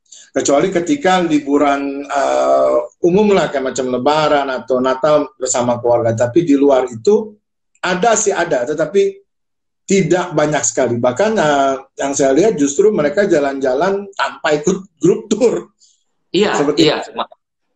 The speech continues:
Speaker 2: betul.
Speaker 1: Ah.
Speaker 2: Jadi maksud saya adalah anak-anak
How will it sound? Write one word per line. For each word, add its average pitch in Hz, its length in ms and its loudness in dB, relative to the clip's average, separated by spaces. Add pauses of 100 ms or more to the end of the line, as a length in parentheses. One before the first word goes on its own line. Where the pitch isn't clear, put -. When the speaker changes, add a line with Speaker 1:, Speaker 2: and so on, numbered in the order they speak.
Speaker 2:
betul. 131 400 -2
Speaker 1:
Ah. 147 160 -2
Speaker 2:
Jadi 156 320 -2
maksud 135 320 0
saya 147 400 -2
adalah 135 400 -4 (400)
anak-anak 143 560 -6